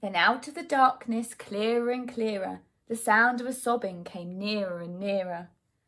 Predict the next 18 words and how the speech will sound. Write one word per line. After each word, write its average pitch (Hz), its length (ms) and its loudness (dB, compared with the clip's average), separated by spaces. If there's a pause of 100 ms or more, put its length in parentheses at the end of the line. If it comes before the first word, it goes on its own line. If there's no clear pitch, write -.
(200)
Soon 302 440 -4
the 339 120 2
whole 349 220 0
wood 277 320 0
could 175 140 -8
hear 202 240 -4
the 226 80 -2
voice 233 300 -2
bawl, 208 440 -4 (360)
How 466 500 10
did 330 180 -2
you 349 140 4
get 403 280 2
to 349 120 -8
be 339 180 -4
tiddly 339 520 -4
and 320 160 -6
small? 339 540 -4